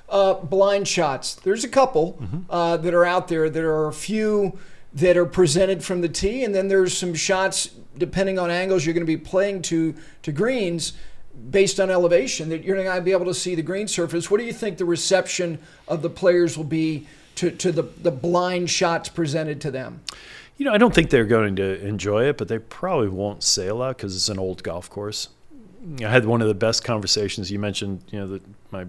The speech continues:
Speaker 2: time with Fox.
Speaker 1: Yep.
Speaker 2: We were at the fifth hole at Oakmont. I was walking with Paul Azinger and Faxon and a group of guys, and I said, you know, "Paul, what do you think about blind tee shots?" And he goes, "I hate 'em."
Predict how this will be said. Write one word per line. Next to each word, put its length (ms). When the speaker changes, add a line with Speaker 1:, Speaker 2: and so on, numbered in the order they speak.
Speaker 2:
time 220
with 80
Fox. 500
Speaker 1:
Yep. 120
Speaker 2:
We 80
were 80
at 120
the 60
fifth 300
hole 420
at 120
Oakmont. 500
I 20
was 140
walking 240
with 80
Paul 200
Azinger 440
and 100
Faxon 480
and 140
a 40
group 200
of 80
guys, 380
and 120
I 40
said, 180
you 80
know, 80
"Paul, 260
what 120
do 80
you 40
think 200
about 200
blind 320
tee 140
shots?" 380
And 120
he 60
goes, 160
"I 80
hate 180
'em." 200